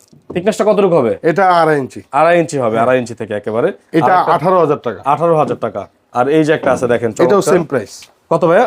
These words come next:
Speaker 1: আঠারো হাজার টাকা?
Speaker 2: আঠারো হাজার টাকা।
Speaker 1: আঠারো হাজার টাকা। এই, এই পাশে তো আরো সুন্দর সুন্দর ফার্নিচার আছে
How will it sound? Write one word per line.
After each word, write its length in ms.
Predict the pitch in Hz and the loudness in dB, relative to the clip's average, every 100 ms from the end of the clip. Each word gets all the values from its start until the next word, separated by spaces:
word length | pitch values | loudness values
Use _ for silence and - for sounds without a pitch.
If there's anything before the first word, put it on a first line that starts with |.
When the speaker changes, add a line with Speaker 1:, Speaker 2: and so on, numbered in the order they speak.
| 165 | 2
Speaker 1:
আঠারো 180 | 175 185 | 2 2
হাজার 180 | 160 160 | 2 0
টাকা? 80 | |
Speaker 2:
আঠারো 120 | 160 139 | 0 0
হাজার 140 | 123 117 | -2 -8
টাকা। 120 | 117 98 139 | -12 -4 -2
Speaker 1:
আঠারো 180 | 156 151 | 0 0
হাজার 220 | 135 117 127 | 0 -2 -2
টাকা। 180 | 110 92 - _ _ - | -4 -6 -10 _ _ -4
এই, 100 | 135 160 | -4 0
এই 140 | 220 | 0
পাশে 240 | 269 - 277 | 0 0 2
তো 100 | 277 262 | 4 4
আরো 100 | 254 | 2
সুন্দর 240 | 254 254 | 2 0
সুন্দর 180 | 233 262 | 2 0
ফার্নিচার 280 | 247 240 220 | 2 2 2
আছে 100 | 185 | 0